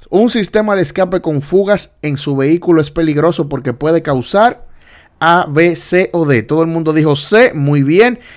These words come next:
Es la C. Envenenamiento por monóxido de carbono.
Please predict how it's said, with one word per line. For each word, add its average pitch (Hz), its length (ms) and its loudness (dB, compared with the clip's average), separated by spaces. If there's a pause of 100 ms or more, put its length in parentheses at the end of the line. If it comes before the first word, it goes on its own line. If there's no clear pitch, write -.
Es 143 220 -4
la 127 160 -4
C. 160 400 -2
Envenenamiento 147 1120 0
por 143 240 2
monóxido 160 840 0
de 147 120 0
carbono. 127 720 2